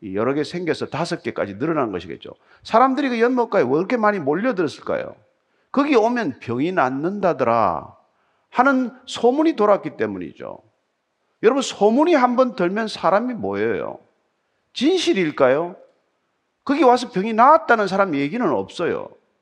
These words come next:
근데 어찌됐건 거기 가면 연못에 물이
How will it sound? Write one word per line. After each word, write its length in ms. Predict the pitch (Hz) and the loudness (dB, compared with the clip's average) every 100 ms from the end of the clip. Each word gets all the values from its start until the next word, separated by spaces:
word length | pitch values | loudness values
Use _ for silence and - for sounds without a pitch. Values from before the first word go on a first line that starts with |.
| _ - | _ -8
근데 140 | 226 | 2
어찌됐건 680 | 233 262 330 339 320 247 165 - - | 2 2 0 2 0 -2 -6 -16 -4
거기 240 | 240 262 | -2 0
가면 920 | 190 214 202 180 185 160 123 90 71 - - | 2 2 2 0 0 -2 -4 -6 -10 -14 -2
연못에 460 | 208 254 240 196 147 | 0 2 0 0 -2
물이 680 | 135 202 254 247 226 - | -2 -2 -2 -2 -4 -10